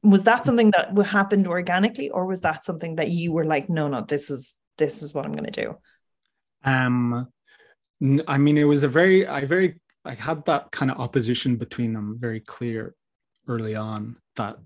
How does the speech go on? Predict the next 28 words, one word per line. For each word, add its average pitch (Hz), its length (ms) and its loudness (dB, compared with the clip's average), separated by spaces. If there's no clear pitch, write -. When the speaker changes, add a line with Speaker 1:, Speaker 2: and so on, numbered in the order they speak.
Speaker 2:
um, 113 380 -10
they 123 100 0
would 117 140 -2
have 113 500 -10
this - 500 -12
kind 117 200 -6
of 117 120 -12
contrasting 127 640 -2
personalities, 139 960 0
contrasting 120 760 -6
relationship 113 680 -8
to - 120 -10
grief. 147 500 0
And 135 140 6
then 135 100 8
it 127 80 4
also 120 260 0
comes 120 240 -4
out 120 240 -6
in 120 160 -2
their, 117 340 -2
their 127 220 -2
ideas 117 640 -4
about 110 380 -8
Granuaile 110 840 -6
and 104 220 -8
the - 80 -2
history 123 600 -2